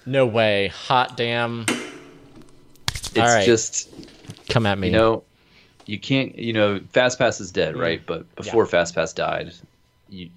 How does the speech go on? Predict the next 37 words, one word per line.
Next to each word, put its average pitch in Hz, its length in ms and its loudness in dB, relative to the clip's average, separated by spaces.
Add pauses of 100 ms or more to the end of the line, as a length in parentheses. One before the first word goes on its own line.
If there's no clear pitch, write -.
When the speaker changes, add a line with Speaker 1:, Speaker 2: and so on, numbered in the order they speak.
(100)
Speaker 2:
you 95 120 -18
couldn't 139 300 -4
get 107 140 -2
a 98 40 -4
Fast 104 340 -2
Pass 104 220 -2
for 101 120 -8
this 101 200 -4
ride. 95 480 4 (840)
It 98 160 -6
was 87 240 -4
in 107 260 -6
demand. 98 520 2
The 82 80 0
line 95 380 2
is 92 120 -2
always 92 320 2
out 90 280 2
the, 87 400 2
you 87 120 -6
know, 82 240 -2 (200)
all 92 140 4
the 95 60 2
way 92 120 4
out 90 160 2
the 90 80 -6
Norway 85 520 2
Pavilion 85 560 0
into 85 200 -2
the 82 80 0
s-, - 180 -8
into 90 260 -2
the 82 100 4
Speaker 1:
Mm. 107 80 8
Speaker 2:
road. 82 360 6
Speaker 1:
Mm-hmm. 107 600 6
Mm-hmm. 104 200 4